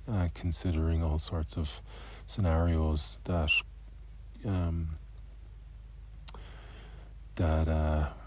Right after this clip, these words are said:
would probably never happen, and sure enough haven't ever happened, but, uh, you know, they just weren't communicated with regularly to let them know that, uh,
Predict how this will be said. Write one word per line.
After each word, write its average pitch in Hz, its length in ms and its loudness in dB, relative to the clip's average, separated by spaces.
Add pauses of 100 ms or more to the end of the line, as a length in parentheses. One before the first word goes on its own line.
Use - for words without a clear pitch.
(140)
would 92 200 -4
probably 80 320 2
never 76 280 2
happen, 78 440 0
and 78 240 0
sure 82 240 0
enough 78 240 2
haven't 80 400 0
ever 85 220 0
happened, 82 520 0
but, 85 140 0
uh, 82 200 2 (680)
you 101 80 -2
know, 76 120 2
they 82 120 2
just 87 240 2
weren't 76 380 2 (200)
communicated 82 640 2
with 82 120 0
regularly 82 580 2 (720)
to 104 100 4
let 87 220 6
them 87 180 4
know 85 320 8
that, 85 240 4
uh, 82 280 4